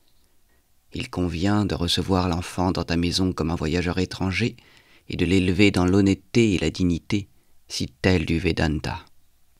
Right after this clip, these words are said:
N'est-il pas clair en conclusion que ton fils n'est pas vraiment humain, que tu dois l'honorer avec crainte et frisson,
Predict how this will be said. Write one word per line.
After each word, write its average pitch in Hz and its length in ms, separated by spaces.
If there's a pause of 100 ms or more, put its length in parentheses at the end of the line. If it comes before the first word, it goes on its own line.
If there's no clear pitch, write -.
N'est-il 87 260
pas 82 140
clair 101 320
en 85 80
conclusion 87 640 (420)
que - 80
ton 82 180
fils - 460
n'est 82 140
pas 82 160
vraiment 95 520
humain, 95 400 (380)
que 98 60
tu 95 160
dois 104 160
l'honorer 104 540
avec 87 260
crainte 104 340
et 90 60
frisson, 101 560